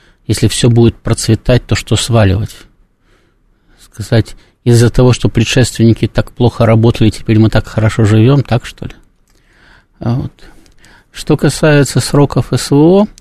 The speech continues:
то мы это неоднократно обсуждали, я высказывал свое мнение по этому поводу тоже неоднократно, в том числе в этом эфире.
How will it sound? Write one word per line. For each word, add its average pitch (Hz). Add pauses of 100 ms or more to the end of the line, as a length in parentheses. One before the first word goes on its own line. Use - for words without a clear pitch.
(400)
то 131
мы 160
это -
неоднократно 123
обсуждали, 127
я 120
высказывал 117
свое 113
мнение 113
по -
этому 110
поводу 143
тоже 104
неоднократно, 110
в -
том 135
числе -
в -
этом 107
эфире. -